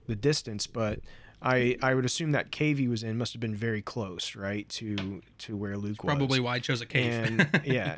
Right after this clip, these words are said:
Speaker 1: and, and now he's actually gonna go and, and settle down somewhere. Still on Tatooine, of course.
Speaker 2: Right,
Speaker 1: But,
Speaker 2: right.
Speaker 1: but I think
Speaker 2: Not as held
Speaker 1: I think
Speaker 2: down.
Speaker 1: that moment and the fact that we see him go to, to Alderaan and, and, and talk with Leia,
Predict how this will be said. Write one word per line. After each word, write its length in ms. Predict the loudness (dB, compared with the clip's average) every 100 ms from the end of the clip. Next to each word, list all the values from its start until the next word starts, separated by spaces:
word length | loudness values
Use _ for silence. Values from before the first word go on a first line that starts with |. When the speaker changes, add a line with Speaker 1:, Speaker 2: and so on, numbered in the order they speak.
| -2
Speaker 1:
and, 280 | 0 0
and 180 | 0 2
now 240 | 4 4 4
he's 200 | 4 2
actually 300 | 0 -2 -2
gonna 140 | -2
go 320 | 0 0 0 -2
and, 220 | -4 -4
and 200 | -4 -2
settle 280 | -4 -6 -4
down 260 | -4 -4
somewhere. 540 | -6 -8 -8 -8 -8 -10 -12
Still 280 | -10 0 2
on 140 | 4
Tatooine, 680 | 6 4 4 2 2 2 -2
of 80 | -6
course. 480 | -6 -4 -4 -4 -8 -16 -20 -4
Speaker 2:
Right, 380 | 2 4 4 2
Speaker 1:
But, 140 | 2 4
Speaker 2:
right. 280 | 6 4
Speaker 1:
but 440 | -2 -16 -20 -2 2
I 60 |
think 380 | 4 4 4 2 0
Speaker 2:
Not 160 | 2
as 100 | 2
held 380 | 0 0 2 4
Speaker 1:
I 280 | 6 6 6
think 180 | 4 4
Speaker 2:
down. 60 |
Speaker 1:
that 200 | 4 4
moment 680 | 2 2 4 2 0 -6 -14 -18 _ -2
and 140 | -2
the 40 | 2
fact 200 | 2 4
that 100 | 2
we 120 | 2
see 300 | 0 -2 0
him 320 | 0 0 0
go 480 | 0 2 4 2 0 -6 -20 -16
to, 420 | -8 -4 0 0 -2
to 120 | 0
Alderaan 560 | 0 2 0 -2 -4 -4
and, 160 | -4
and, 220 | -4 -4
and 180 | -4 -6
talk 220 | 0 0 -2
with 120 | -4
Leia, 440 | -4 -2 -4 -6